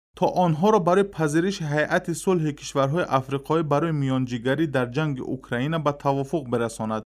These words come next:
و آنها نیز با پذیرش این هیئت موافقت کردند.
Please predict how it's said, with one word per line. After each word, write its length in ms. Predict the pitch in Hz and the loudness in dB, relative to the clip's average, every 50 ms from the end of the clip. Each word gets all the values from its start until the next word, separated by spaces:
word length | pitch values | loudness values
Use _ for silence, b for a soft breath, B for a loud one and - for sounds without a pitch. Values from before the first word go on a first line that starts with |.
| _ - | _ 2
و 40 | 135 | 4
آنها 480 | - - 160 170 170 151 135 - 214 | 4 4 4 2 0 0 2 2 4
نیز 280 | 226 220 226 214 180 160 | 4 4 2 2 0 0
با 100 | 170 170 | -2 -2
پذیرش 600 | - - 160 151 143 143 151 147 151 147 147 - | 0 0 0 0 2 2 0 0 0 -2 -4 -8
این 300 | 110 - 156 151 143 131 - | -6 -4 -2 -2 -2 -2 -2
هیئت 400 | 139 139 139 - - 165 190 180 | -2 -2 -2 0 0 0 0 0
موافقت 680 | 180 170 165 160 156 151 - 156 - 175 165 160 - - | 0 0 0 0 0 -2 -4 -4 0 0 0 0 -2 -4
کردند. 400 | - 113 113 107 104 110 110 | -4 -4 -2 -2 -2 -4 -4